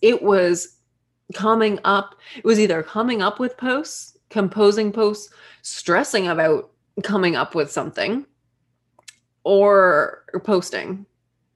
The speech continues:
That, that was social media for me. So not having all that brain space developed,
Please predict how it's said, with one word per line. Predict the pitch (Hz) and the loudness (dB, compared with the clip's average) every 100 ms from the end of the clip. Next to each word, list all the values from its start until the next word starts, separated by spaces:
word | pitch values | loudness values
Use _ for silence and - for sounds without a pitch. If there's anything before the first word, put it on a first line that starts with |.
| _ _ | _ _
That, | 202 - - - - | -4 -4 -4 -18 -12
that | 190 170 180 185 180 | -10 -2 2 2 2
was | 202 190 | 0 0
social | 170 160 170 | -4 -4 -6
media | 160 156 - 175 | -4 -6 -8 -10
for | 165 170 | -4 -4
me. | 160 131 185 - - - - | -4 -8 -12 -18 -20 -20 -16
So | - 285 269 226 | -2 2 4 2
not | 202 202 208 262 339 | 2 2 2 0 -2
having | 214 202 226 214 196 - | -6 -6 -6 -4 -6 -6
all | 190 202 | -4 -2
that | 196 160 | -4 -4
brain | 160 185 233 | -4 -2 -4
space | - - - 196 - - _ - | -6 -10 -8 -10 -12 -16 _ -4
developed, | 180 180 175 170 - _ | 0 2 2 -2 -6 _